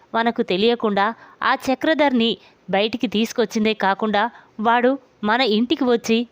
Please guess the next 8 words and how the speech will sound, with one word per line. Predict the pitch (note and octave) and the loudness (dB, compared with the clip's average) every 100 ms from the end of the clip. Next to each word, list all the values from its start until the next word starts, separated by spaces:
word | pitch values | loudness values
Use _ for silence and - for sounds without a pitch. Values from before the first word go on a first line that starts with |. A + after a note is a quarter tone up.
| _ - | _ -6
ఛాలెంజ్ | G#3 A#3+ B3+ A#3 | -2 0 0 0
కూడా | G#3+ G3+ G#3+ - - | 0 2 0 -2 -6
ఆ | - G#3+ | 0 2
రోజు | G3+ A3 A3+ G#3 | 2 0 0 0
చేశాడు. | G3 A3+ G#3 F#3+ - - C4 | 0 0 0 -2 -4 -8 -6
ఇప్పుడు | B3 B3+ | -2 -2
మన | A#3+ A3+ | 0 0
కుటుంబానికి | A3+ F#3 A3 A3+ A3 G#3 A3 G3+ | -2 -4 -2 -2 -2 0 -2 -2